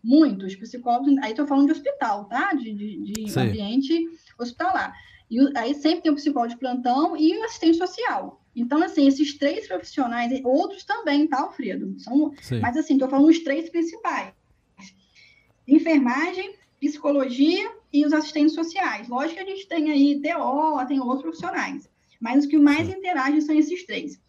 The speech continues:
Speaker 1: Agora, se a gente, eh, vindo agora pro ambulatório ou pro consultório, é, quem mais interage com o psiquiatra é o psicólogo.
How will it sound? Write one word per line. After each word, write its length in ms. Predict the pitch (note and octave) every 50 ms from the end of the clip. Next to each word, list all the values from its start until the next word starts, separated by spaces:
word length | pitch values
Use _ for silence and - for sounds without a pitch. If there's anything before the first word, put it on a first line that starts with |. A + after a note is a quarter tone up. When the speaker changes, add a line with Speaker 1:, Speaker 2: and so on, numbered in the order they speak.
| _ - - - -
Speaker 1:
Agora, 460 | - D#4+ F4+ D#4+ D4+ C#4 A#3+ A3+ A#3 A#3+
se 120 | A#3 D#4
a 60 | D4+
gente, 240 | D4 F4 F#4+ G4 F4+
eh, 220 | D4 C#4 C#4 C4 A#3
vindo 460 | G#3+ G#3+ G#3+ G#3+ B3 D4 F#4+ G4 G4
agora 240 | F#4 D4+ C#4 C#4 -
pro 120 | - D4 D4
ambulatório 720 | C#4+ C#4 D4 D4 C#4+ C#4 - - C4+ C#4+ C#4 C#4 C#4 C#4
ou 60 | C#4
pro 100 | C#4+ C#4+
consultório, 800 | C#4+ D4 D4 C#4+ C#4 A#3+ A#3+ - C#4 D4 C#4+ C4 A3+ G#3+ G3 G3 F#3+
é, 460 | - G3 A#3+ C#4 C#4+ C#4+ C#4 C4+ B3 B3
quem 300 | - E4+ G4+ C#5 D5 G4
mais 240 | C#4 A#3+ C4 C4+
interage 500 | D4 D#4 D4+ - F#4+ D#4 B3+ A#3+ B3 B3
com 60 | C#4+ C#4+
o 40 |
psiquiatra 600 | D4 C#4+ D#4 C#4+ - D4+ B3 A#3+ B3 C4+ C#4+ D4+ - -
é 100 | C#4 C#4+
o 100 | D4 D4
psicólogo. 760 | - - F#4 F#4 - C#4 A#3+ A#3+ A#3 A#3 A3+ G#3+ G#3 F#3+